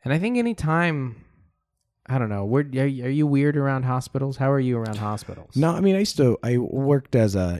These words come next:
Speaker 2: E M T for a little bit. So I spent a lot of
Speaker 1: How
Speaker 2: time.
Speaker 1: are these weird, there's all these weird gaps in your life
Speaker 2: I've,
Speaker 1: that I
Speaker 2: I've
Speaker 1: don't know
Speaker 2: lived a
Speaker 1: about.
Speaker 2: life. I've lived a life.
Speaker 1: Yeah.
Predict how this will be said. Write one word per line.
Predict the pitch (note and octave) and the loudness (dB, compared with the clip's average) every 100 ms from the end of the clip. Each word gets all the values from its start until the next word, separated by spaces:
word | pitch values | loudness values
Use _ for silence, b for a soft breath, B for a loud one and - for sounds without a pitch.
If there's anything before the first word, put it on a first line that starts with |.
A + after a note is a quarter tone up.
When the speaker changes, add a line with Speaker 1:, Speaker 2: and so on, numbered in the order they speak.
| - | 0
Speaker 2:
E | A#2 | 2
M | G2+ | 2
T | - G#2 F#2 | 2 2 0
for | - F#2 F2+ F#2+ - | -2 -2 -2 -6 -8
a | |
little | F#2+ F2+ | -6 -4
bit. | F2 D#2+ - _ _ - | -4 -6 -8 _ _ -4
So | A#2 | -2
I | |
spent | G#2 A#2+ | 0 0
a | F#2+ | 0
lot | F2+ | -2
of | F2 | -2
Speaker 1:
How | F#2+ | -2
Speaker 2:
time. | - | -2
Speaker 1:
are | |
these | C4+ A3 C#3+ | -2 -4 -6
weird, | B2 B2 C#3 D#3 D3+ | -6 -4 -2 -2 -4
there's | D3 C#3+ | -6 0
all | F3 | 0
these | B3+ G#3 | 0 -2
weird | C3 B2+ C3+ C3+ | 0 2 2 0
gaps | B2 A#2 A#2 - | -2 -2 -2 -4
in | A#2 A2+ | -8 -6
your | G#2+ | -4
life | G#2 - | 0 2
Speaker 2:
I've, | F4 | 2
Speaker 1:
that | |
I | A2+ A#2 | 2 2
Speaker 2:
I've | - | 4
Speaker 1:
don't | G3 | 6
know | - | 6
Speaker 2:
lived | - | 6
a | |
Speaker 1:
about. | A2+ | 4
Speaker 2:
life. | G2+ E2 - - - | 2 0 -6 -14 -10
I've | G2+ | -4
lived | B2 B2 | -2 0
a | G2+ | 0
life. | F2+ | 2
Speaker 1:
Yeah. | B2+ G#2 G2 | 2 0 -2